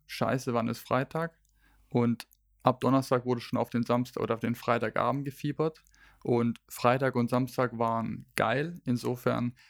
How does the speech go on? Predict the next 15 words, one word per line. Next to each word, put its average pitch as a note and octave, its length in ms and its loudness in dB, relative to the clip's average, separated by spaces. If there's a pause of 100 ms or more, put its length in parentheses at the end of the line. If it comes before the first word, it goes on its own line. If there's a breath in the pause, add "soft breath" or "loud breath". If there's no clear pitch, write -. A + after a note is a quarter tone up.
dort A#2+ 200 2
ganz C3 180 4
viel - 200 -2
Aktivität B2+ 640 -2
reingepackt A2+ 500 -4
wurde, A#2+ 460 -2
ganz A#2+ 160 2
viel A#2+ 160 2
Neues C3 440 0
auch, F#2+ 360 -4 (340 soft breath)
Abenteuer, A#2+ 880 0 (560 soft breath)
Abwechslung, A#2 880 2 (560 soft breath)
Partys, A#2+ 800 -4
Reisen, A#2 880 0
Frauen, A#2 640 0